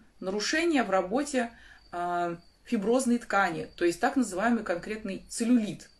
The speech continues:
Это нарушение в работе фиброзной ткани. И что вы думаете, что опять же повлияет это как-то точка на то, что фиброзный целлюлит вдруг растворится в вас?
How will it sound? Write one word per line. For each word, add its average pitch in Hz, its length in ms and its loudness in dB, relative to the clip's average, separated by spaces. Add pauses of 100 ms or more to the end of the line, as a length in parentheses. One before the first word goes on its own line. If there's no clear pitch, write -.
(340)
Это 226 300 2
нарушение 190 480 2
в 175 60 -2
работе 175 320 -4
фиброзной 170 500 -4
ткани. 147 560 -6 (340)
И 196 100 -4
что 226 220 4
вы 214 120 -2
думаете, 196 420 -4
что 185 200 -4
опять 185 280 -2
же 180 80 -6
повлияет 190 600 -2
это 185 160 -6
как-то 190 280 -6
точка 190 420 -4
на 175 180 -2
то, 180 160 -4
что - 280 -4
фиброзный 202 520 -2
целлюлит 220 320 -4
вдруг 214 220 -4
растворится 247 640 4
в 170 120 -4
вас? - 400 -6